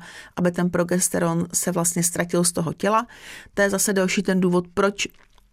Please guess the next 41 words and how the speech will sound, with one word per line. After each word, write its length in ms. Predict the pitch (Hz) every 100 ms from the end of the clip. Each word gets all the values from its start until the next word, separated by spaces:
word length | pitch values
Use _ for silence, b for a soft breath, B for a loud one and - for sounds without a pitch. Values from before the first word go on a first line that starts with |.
| -
se 120 | -
třeba 300 | 185 185 190
upřednostňuje 600 | - - 185 180 - 190
u 80 | 180
těch 180 | 175 180
fen 360 | - 175 175 175 -
ta 180 | - 170 175 B B
kastrace, 520 | 185 180 - 196 202
to 120 | 190
znamená 320 | 185 185 185 180
odstranit 440 | 175 - 185 180
vaječníky, 720 | 180 165 170 - 190 180 185 180 B B
než 240 | 196 190
ta 100 | -
sterilizace, 640 | 175 185 175 170 170 170 170
protože 160 | -
i 120 | -
ty, 220 | 175 185 170
i 40 |
ty 140 | - 190
progesteron, 560 | 180 170 170 180 180
který 180 | 175 175
se 140 | 170 180
produkuje, 460 | 170 165 - 170
právě 400 | 175 175 170 175
následně 460 | 175 160 - 165 175
může 260 | 165 160
způsobovat 600 | 175 - - 165 165 160 - B B B B
tu 80 | 196
cukrovku 480 | 190 180 175 -
u 80 | 180
těch 160 | 175 170
fen. 200 | 165 160 -
Pokud, 400 | - - 220 220
eh, 140 | 214
to 100 | 208
odstraníme 520 | 214 - 214 208 185
včas, 380 | - - 220 233
ty 120 | -
vaječníky, 640 | 208 202 202 214 202 196
snížíme, 720 | 196 - 196 185 190 185 180